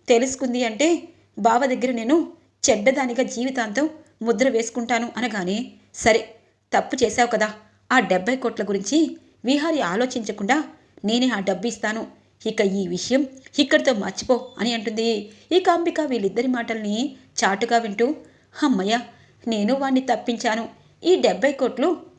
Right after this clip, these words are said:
అక్క రికవరీ చేస్తుంది కాబట్టి నాకు లయన్ క్లియర్ అయినట్టే" అని అనుకుంటుంది అంబిక. "బావ తీసుకోడమ్మా, ఖచ్చితంగా రికవరీ చేస్తానంటున్నారు కదా" అనగానే, "రికవరీ చేస్తాడు,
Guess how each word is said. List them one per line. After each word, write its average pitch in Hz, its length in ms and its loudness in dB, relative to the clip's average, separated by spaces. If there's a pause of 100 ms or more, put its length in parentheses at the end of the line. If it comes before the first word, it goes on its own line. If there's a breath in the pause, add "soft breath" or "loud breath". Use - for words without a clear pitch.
(120)
అక్క 190 240 -2
రికవరీ 294 520 0
చేస్తుంది 240 320 0
కాబట్టి 226 540 0 (300 loud breath)
నాకు 320 580 2 (1000)
లయన్ 330 320 6
క్లియర్ 240 380 2
అయినట్టే" 254 500 0
అని 233 120 -2
అనుకుంటుంది 220 500 -2
అంబిక. 240 640 4 (260)
"బావ 220 460 2 (200)
తీసుకోడమ్మా, 254 640 0 (260)
ఖచ్చితంగా 254 420 0
రికవరీ 269 480 0
చేస్తానంటున్నారు 254 680 0
కదా" 233 280 2 (120)
అనగానే, 214 600 -2 (340 loud breath)
"రికవరీ 339 380 4 (100)
చేస్తాడు, 247 400 0